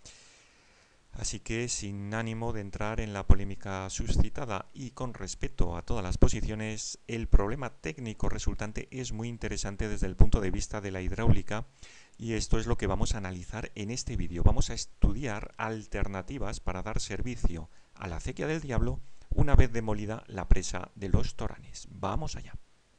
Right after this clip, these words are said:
Empecemos por el principio. Este sería el río Mijares en su estado natural. En los años cincuenta se construyó la presa de Los Toranes para alimentar,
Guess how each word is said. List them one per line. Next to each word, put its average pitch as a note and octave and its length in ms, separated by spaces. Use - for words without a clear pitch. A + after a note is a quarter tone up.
Empecemos G#2+ 500
por - 120
el - 80
principio. - 580
Este - 240
sería A2 440
el G#2+ 180
río G2+ 280
Mijares A2 640
en G#2 160
su - 140
estado F2+ 340
natural. E2 500
En G#2 120
los G#2+ 140
años A#2 200
cincuenta E3+ 520
se - 140
construyó A2 440
la A2+ 180
presa A2+ 300
de G2+ 60
Los F#2+ 180
Toranes A2 420
para F#2+ 220
alimentar, F#2 600